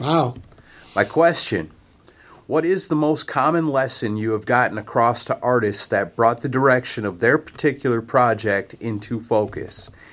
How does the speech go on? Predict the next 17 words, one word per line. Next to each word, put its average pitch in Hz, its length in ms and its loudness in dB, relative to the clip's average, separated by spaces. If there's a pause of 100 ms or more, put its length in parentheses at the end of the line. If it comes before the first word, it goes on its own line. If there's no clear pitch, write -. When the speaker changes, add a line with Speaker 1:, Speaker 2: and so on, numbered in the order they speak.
(720)
Speaker 2:
and, 127 240 2
in 117 140 2
your 139 200 6
opinion, 113 540 0
changed 127 560 -2
the 131 80 -4
project 104 640 0
for - 200 -4
the 98 100 0
better? 87 420 -4 (1500)
So - 140 -4
I 107 60 0
guess 165 300 2
what 143 120 4
he's 117 160 2
asking 120 500 2
is, 104 720 -2